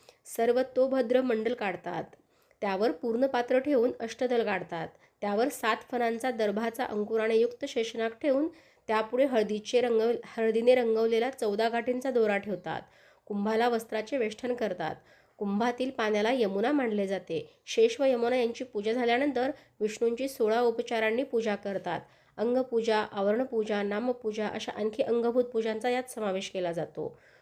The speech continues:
पुष्पांजली झाल्यावर अर्घ्य देतात. प्रार्थना करून चौदा गाठींचा दोरा हातावर बांधतात किंवा गळ्यात धारण करतात. वडे आणि घारगे यांचे वाण देतात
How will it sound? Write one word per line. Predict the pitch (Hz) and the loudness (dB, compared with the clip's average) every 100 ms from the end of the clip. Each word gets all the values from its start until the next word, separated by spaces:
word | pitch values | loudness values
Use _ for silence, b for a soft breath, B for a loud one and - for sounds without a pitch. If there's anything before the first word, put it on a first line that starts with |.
| b | b
पुष्पांजली | 208 202 226 214 214 254 | -6 -4 -2 0 2 2
झाल्यावर | 277 240 226 269 | 2 2 2 0
अर्घ्य | - 214 226 | 0 0 2
देतात. | 220 185 175 151 - b b b | 0 0 -4 -8 -10 b b b
प्रार्थना | 208 190 185 226 | -6 -6 -2 -2
करून | 254 262 277 | 2 2 2
चौदा | 269 202 220 | 2 0 2
गाठींचा | 226 226 240 247 | 2 0 0 -2
दोरा | 240 254 262 | 2 2 2
हातावर | 262 214 208 214 | 0 0 0 2
बांधतात | 214 208 233 247 | 0 0 -4 -4
किंवा | 311 339 | -2 0
गळ्यात | 277 220 | 2 2
धारण | 202 208 196 185 | 0 -2 -4 -4
करतात. | 180 175 165 151 b b b b | -6 -8 -8 -10 b b b b
वडे | 202 220 262 | 0 4 4
आणि | 277 302 | 4 2
घारगे | 269 220 202 220 - - | 2 0 2 2 0 -2
यांचे | 214 214 214 285 | -4 -2 -2 -4
वाण | 277 202 233 | 0 0 0
देतात | 220 - 175 | -2 -2 -8